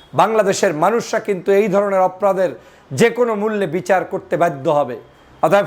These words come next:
সরকারের উচিত দ্রুত সেই লোককে আইনের আওতায় এনে বিচার নিশ্চিত করা, পাশাপাশি তদন্ত করে নিশ্চিত করা যে আসলেই এই অপরাধটা কী, যে অপরাধের কারণে আপনাকে দাড়ি এবং টুপির উপরে আক্রমণ করতে হবে,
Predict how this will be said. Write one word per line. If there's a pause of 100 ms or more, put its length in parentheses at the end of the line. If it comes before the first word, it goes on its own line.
সরকারের
উচিত (100)
দ্রুত (120)
সেই (680)
লোককে
আইনের
আওতায়
এনে
বিচার (100)
নিশ্চিত
করা, (520)
পাশাপাশি (120)
তদন্ত (120)
করে (100)
নিশ্চিত (100)
করা
যে (120)
আসলেই (100)
এই
অপরাধটা (120)
কী, (520)
যে (100)
অপরাধের
কারণে
আপনাকে (140)
দাড়ি
এবং (160)
টুপির
উপরে (100)
আক্রমণ (100)
করতে
হবে,